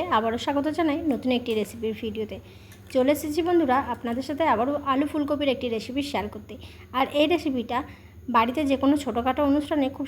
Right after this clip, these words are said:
সহজেই নিজেরাই বানিয়ে নিতে পারবেন, আর খেতেও কিন্তু দারুণ হবে। তার সাথে একটা নত-, নতুন একটা রেসিপিও বানানো হয়ে যাবে। আলু ফুলকপি তো অনেক রেসিপি আপনারা খেয়েছেন অনেক রকমভাবে বানিয়ে, তাই আমি বলবো অবশ্যই আমার এই রেসিপিটা শেষ পর্যন্ত দেখুন, আর বাড়িতে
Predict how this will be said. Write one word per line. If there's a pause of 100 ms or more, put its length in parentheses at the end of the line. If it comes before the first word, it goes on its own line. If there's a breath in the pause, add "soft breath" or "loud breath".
সহজেই
নিজেরাই
বানিয়ে
নিতে
পারবেন, (140)
আর (100)
খেতেও
কিন্তু (140)
দারুণ
হবে। (100)
তার
সাথে
একটা
নত-, (100)
নতুন (100)
একটা
রেসিপিও (580 loud breath)
বানানো
হয়ে
যাবে। (380 loud breath)
আলু
ফুলকপি
তো
অনেক
রেসিপি
আপনারা
খেয়েছেন (180)
অনেক
রকমভাবে
বানিয়ে, (420 loud breath)
তাই (100)
আমি (100)
বলবো (160)
অবশ্যই
আমার
এই
রেসিপিটা (380)
শেষ
পর্যন্ত (140)
দেখুন, (100)
আর
বাড়িতে